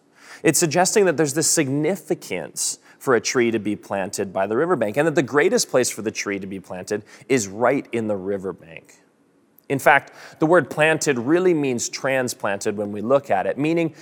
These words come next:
that this tree has found itself in a new position to which it's been brought. It actually didn't start in the riverbank. It was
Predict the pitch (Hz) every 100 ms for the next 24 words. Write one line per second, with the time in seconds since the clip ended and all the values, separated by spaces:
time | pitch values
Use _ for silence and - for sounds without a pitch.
0 | - - 135 160 - - - 190 196 170
1 | 139 - 123 139 127 - 131 123 131 120
2 | 110 120 135 139 139 113 113 107 117 110
3 | 107 98 - 101 - 113 104 - - -
4 | - 135 104 175 - 165 131 107 - -
5 | 135 120 - 101 92 87 82 80 80 76
6 | - _ - 120 123